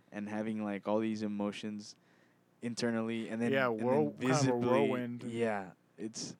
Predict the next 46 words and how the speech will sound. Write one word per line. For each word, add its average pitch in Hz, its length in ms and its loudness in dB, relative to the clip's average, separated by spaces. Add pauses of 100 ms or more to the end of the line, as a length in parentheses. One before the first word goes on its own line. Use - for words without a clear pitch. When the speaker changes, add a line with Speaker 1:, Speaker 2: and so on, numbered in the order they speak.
Speaker 1:
it's 113 220 -8
difficult 123 640 2
to, 104 220 -2 (800)
to, 101 140 -6 (120)
to 107 180 -2
say 117 360 4
it, 98 180 2 (320)
and, 98 600 -4 (200)
you 104 100 -6
know, 85 340 -8
and 104 160 -6
then 104 300 -6
inside 107 340 2
you're 104 100 0
kind 104 200 -2
of 98 60 -4
feeling 101 420 -2
the 92 120 -4
opposite. 101 600 -2
Speaker 2:
<laughs> 127 100 -10
Yeah. 143 200 -2 (360)
Speaker 1:
But 98 360 2
it, 104 160 -6 (680)
you've 117 240 -8
come 117 180 -4
to 113 120 -4
the, 107 120 -6 (400)
to 107 80 -4
the 95 440 -2
Speaker 2:
That - 240 -6
final 135 220 0
decision. 117 440 -6
Speaker 1:
Yeah, 110 200 4
decision 104 640 -2
that 92 160 0
it, 87 100 -4 (220)
it's, - 240 -12 (520)
it's - 180 -10
not 95 160 -4
Speaker 2:
It's, - 100 -12
Speaker 1:
meant 90 140 -8
to 131 80 -2
Speaker 2:
yeah, 131 80 2
Speaker 1:
be. 120 60 2
Speaker 2:
it's - 140 -10
done. 120 320 -6